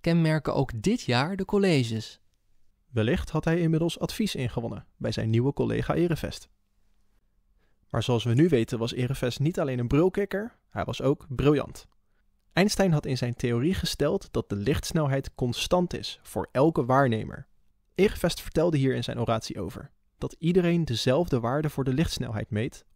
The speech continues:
Speaker 2: onafhankelijk van hoe zij zich bewegen ten opzichte van een lichtstraal. Dus of je nu met het licht meereist of het je tegenligger is,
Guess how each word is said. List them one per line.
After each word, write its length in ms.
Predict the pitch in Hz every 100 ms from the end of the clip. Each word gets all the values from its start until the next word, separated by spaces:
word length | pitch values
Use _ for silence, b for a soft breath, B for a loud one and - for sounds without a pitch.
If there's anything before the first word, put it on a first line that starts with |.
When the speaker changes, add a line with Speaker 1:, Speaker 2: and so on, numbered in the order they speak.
| _
Speaker 2:
onafhankelijk 640 | 170 190 165 160 - 147
van 140 | - 117
hoe 140 | 131
zij 120 | 127
zich 220 | - 120
bewegen 500 | - 110 120 160 180 -
ten 160 | -
opzichte 500 | - 139 - 147 -
van 140 | 135 127
een 80 | 120
lichtstraal. 540 | 123 80 - - - _ _ _ _ _ _ _
Dus 160 | - 131
of 140 | -
je 80 | -
nu 120 | 120
met 140 | 117 113
het 120 | 110
licht 260 | 113 - 113
meereist 720 | 104 127 170 202 226 - - _ _
of 120 | -
het 140 | 120 -
je 140 | 107
tegenligger 600 | - 135 170 185 185 -
is, 320 | 196 226 -